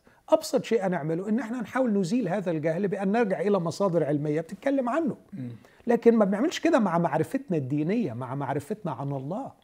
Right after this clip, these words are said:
Speaker 1: لا نبذل الجهد لمعرفة من هو الله. لاحظ، إحنا بنبذل الجهد أحيانًا في تفاصيل الدين،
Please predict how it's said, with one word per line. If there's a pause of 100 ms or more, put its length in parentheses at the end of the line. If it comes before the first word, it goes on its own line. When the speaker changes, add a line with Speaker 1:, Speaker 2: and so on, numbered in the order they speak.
(500)
Speaker 1:
لا
نبذل
الجهد
لمعرفة (120)
من
هو
الله. (240)
لاحظ، (320)
إحنا
بنبذل
الجهد
أحيانًا
في
تفاصيل
الدين،